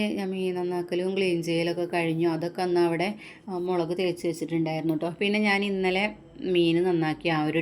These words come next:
ടൈമിൽ എന്താണ്, ചീനാപ്പറങ്കി മുളക് പറിച്ചു കൊണ്ടുവന്നിട്ട്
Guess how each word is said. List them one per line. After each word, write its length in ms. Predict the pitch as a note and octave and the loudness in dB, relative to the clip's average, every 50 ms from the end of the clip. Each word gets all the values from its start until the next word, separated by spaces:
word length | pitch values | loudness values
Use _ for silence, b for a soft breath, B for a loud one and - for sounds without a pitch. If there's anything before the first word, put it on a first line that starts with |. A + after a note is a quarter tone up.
| D#3+ | 4
ടൈമിൽ 400 | E3+ D#3+ D#3 C#3 C3+ C#3 C#3 C#3 D#3+ A3+ C4 - - B B B B B B B B B B B B B B B - - - - F3 | 4 4 4 2 0 -2 0 0 0 0 -2 -4 -8 B B B B B B B B B B B B B B B -20 -16 -8 -4 -2
എന്താണ്, 400 | E3 D3+ D3 D3 D3 D3 D3 D3 D3 C#3+ C#3+ C#3+ C#3+ - - - _ _ _ _ _ _ _ - _ _ - - - - - - - - - - | -2 -2 -2 -2 -2 -4 -4 -4 -4 -4 -4 -6 -6 -8 -12 -16 _ _ _ _ _ _ _ -20 _ _ -20 -20 -20 -20 -20 -20 -20 -20 -6 0
ചീനാപ്പറങ്കി 640 | - A#3+ A#3 A3 A3 G#3+ G#3+ G#3+ G#3+ G#3 G#3 G#3+ G#3+ | 2 2 4 4 2 2 4 4 4 4 2 2 4
മുളക് 280 | G#3+ G#3 G#3 G3+ A3+ A3+ | 4 4 4 4 6 8
പറിച്ചു 280 | B3 A3+ G#3+ G#3+ - G#3 | 6 6 6 4 0 0
കൊണ്ടുവന്നിട്ട് 480 | F#3+ F#3 F3+ F3+ F3+ F3+ F3 F3 G3+ | 2 2 4 4 4 4 2 4 2